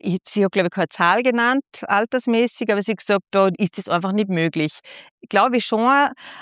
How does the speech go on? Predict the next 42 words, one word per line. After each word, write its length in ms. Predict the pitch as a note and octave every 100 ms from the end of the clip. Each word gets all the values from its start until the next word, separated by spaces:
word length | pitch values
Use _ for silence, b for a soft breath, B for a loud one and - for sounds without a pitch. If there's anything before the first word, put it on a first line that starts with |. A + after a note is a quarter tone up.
| -
aber 240 | G3+ G#3+
sie 140 | G#3 C4
ist 100 | A#3+
inzwischen 380 | A3+ A3+ - G3+
auch 180 | A#3
vierunddreißig 840 | B3+ A#3+ G#3 G#3 F#3 F#3+ - A3+ G3+
und 120 | G3
ich 100 | F#3+
glaub, 340 | F#3+ F3+ -
dass 200 | - G#3+
sie 120 | - B3
sich 120 | G#3
damals 380 | G3+ G#3+ A3 -
auch 120 | G#3
nicht 180 | A#3+ -
gedacht 280 | G3 -
hätte, 240 | A3 G3+ G#3
dass 220 | F#3+ F#3
sie 100 | -
mit 160 | G#3 -
vierunddreißig 800 | - C#4+ B3 F#3 E3+ F3 - F3
noch 140 | F3
so 280 | - - B3+
Leistungen 600 | G#3+ F3+ - G#3+ F#3+ F3
bringt 440 | E3+ F3+ G#3 - - B B B B
bei, 140 | - F#3+
bei 100 | -
dieser 240 | F#3 A#3+ A3+
Sportart, 540 | - G3 C#4+ - E3+ -
was 240 | E3 -
sie 100 | -
ausübt. 560 | D3+ D#3 - D3+ D#3 -
Also 220 | E3 F3
vielleicht 380 | F3 E3 F#3 -
geht's 240 | G3+ -
da 80 | G3
dann 220 | F#3 F#3
nicht 140 | F#3
in 120 | F3+ F3+
die 80 |
vierzig, 580 | E3+ A3+ C4+ - - F#3+
aber 240 | E3+ E3+